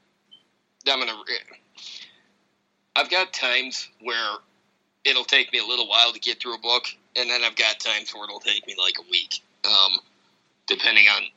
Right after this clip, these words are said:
how, uh, how dedicated I am and to reading it and how much time I've got. Um, 'cause, uh, like, right now,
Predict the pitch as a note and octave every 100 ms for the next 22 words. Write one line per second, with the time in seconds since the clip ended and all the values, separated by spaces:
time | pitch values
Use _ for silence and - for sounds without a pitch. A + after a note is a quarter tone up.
0 | _ _ - A2 G#2+ G2+ G2 F#2+ _ A#2+
1 | A2+ B2 A2+ G2 A#2+ A#2 A2 G#2+ G#2+ G#2+
2 | G#2 G2+ F#2+ - _ - _ _ _ -
3 | A#2 C3 A2+ G#2 G#2 G#2 - A2+ A#2 A2+
4 | G2 - - G#2+ G2 F#2+ F2+ G2+ G2+ -
5 | _ _ C#2+ F2 F#2 - _ - _ _
6 | _ _ _ _ _ - F#2 G2+ - F2+
7 | D#2+ - - _ _ _ _ _ _ _
8 | _ _ _ - _ - C3+ D#3 C3+ C#3
9 | B2